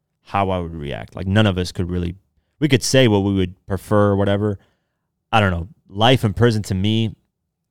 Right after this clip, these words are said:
unless I had kids and some type of purpose to live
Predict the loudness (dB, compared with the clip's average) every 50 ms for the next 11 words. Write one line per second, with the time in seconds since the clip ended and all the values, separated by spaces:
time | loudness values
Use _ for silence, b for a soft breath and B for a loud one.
0 | _ _ _ _ _ _ _ _ _ _ _ _ _ _ _ _ _ _ _ _
1 | _ _ _ _ _ _ 0 2 2 2 4 4 4 4 4 2 0 0 -2 -2
2 | 0 2 2 2 0 -4 -6 -8 -10 -10 _ _ _ _ _ _ _ _ _ _
3 | _ _ _ _ _ _ _ _ _ _ _ _ _ _ _ _ _ _ _ _
4 | _ _ _ _ -12 -10 -8 -4 -2 0 0 0 2 2 0 0 0 -4 -10 -4
5 | -2 -2 0 0 0 -2 -2 -4 -6 -12 -14 _ _ _ _ _ _ _ -10 -10
6 | -8 -6 -4 -2 -2 -2 -2 -6 _